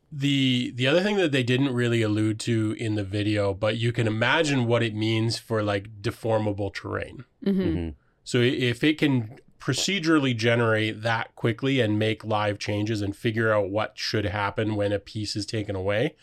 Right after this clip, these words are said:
Speaker 1: you can imagine what's gonna happen. Maybe not now, but in a couple years, when you're just gonna be able to, like, change the world. You're, you,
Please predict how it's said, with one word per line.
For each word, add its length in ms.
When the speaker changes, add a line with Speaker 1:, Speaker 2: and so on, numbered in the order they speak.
Speaker 1:
you 160
can 100
imagine 480
what's 140
gonna 160
happen. 480
Maybe 420
not 340
now, 580
but 200
in 100
a 80
couple 360
years, 540
when 160
you're 140
just 200
gonna 200
be 140
able 180
to, 80
like, 440
change 640
the 100
world. 500
You're, 220
you, 160